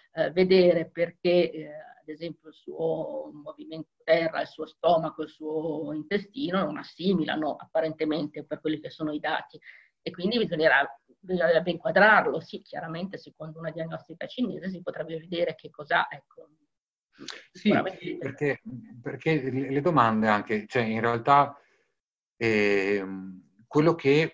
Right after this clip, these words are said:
Speaker 2: mm, noi, diciamo, stiamo ricevendo delle informazioni dalla, dalla dottoressa Premoli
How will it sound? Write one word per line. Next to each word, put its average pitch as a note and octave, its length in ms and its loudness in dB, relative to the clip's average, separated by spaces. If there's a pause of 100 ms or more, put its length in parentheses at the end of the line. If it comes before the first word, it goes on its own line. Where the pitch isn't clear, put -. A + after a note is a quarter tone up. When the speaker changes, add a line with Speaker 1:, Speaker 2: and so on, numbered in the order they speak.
Speaker 2:
mm, G#2+ 840 -2 (120)
noi, C3 420 2 (120)
diciamo, G#2+ 320 -4
stiamo F#2 960 0 (640)
ricevendo G#2+ 460 -2
delle G#2 160 0
informazioni F#2+ 720 -4
dalla, E2 480 -4 (380)
dalla F#2 160 -4
dottoressa F#2 480 -4
Premoli F2 500 -4